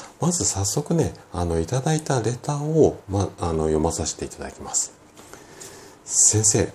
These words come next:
おはようございます。最近はライブも含め楽しく拝聴させていただいています。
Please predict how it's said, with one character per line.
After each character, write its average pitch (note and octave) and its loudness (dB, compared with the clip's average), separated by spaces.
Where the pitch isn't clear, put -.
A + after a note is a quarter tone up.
お F2+ -2
は D#2+ -4
よ D2+ -2
う C#2+ -2
ご D2 -2
ざ C#2+ -6
い - -8
ま F#2+ 2
す。 - -2
最 G#2 -2
近 G#2+ -2
は F#2+ 0
ラ F#2 -2
イ G#2+ 0
ブ A2+ -4
も A2 -2
含 G2+ -2
め E2 2
楽 A2 0
し - -4
く - -2
拝 - -6
聴 D2 -4
さ - -8
せ - -6
て D#2 -2
い C#2+ -2
た - -10
だ C#3 -8
い - -8
て - -14
い C#2 -10
ま E2 0
す。 - -2